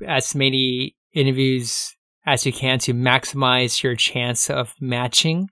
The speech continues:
but also be cognizant of other applicants and try not to hold on to an absurd amount of interviews. And it goes back to the question, well,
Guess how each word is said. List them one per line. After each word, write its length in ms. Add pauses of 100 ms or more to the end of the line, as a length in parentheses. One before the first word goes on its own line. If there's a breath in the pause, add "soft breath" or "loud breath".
(180)
but 140
also 400
be 240
cognizant 720
of 180
other 320
applicants 760
and 240
try 200
not 280
to 440
hold 240
on 220
to 200
an 60
absurd 760
amount 300
of 80
interviews. 540 (840)
And 580 (100)
it 120
goes 220
back 160
to 100
the 80
question, 720 (140)
well, 440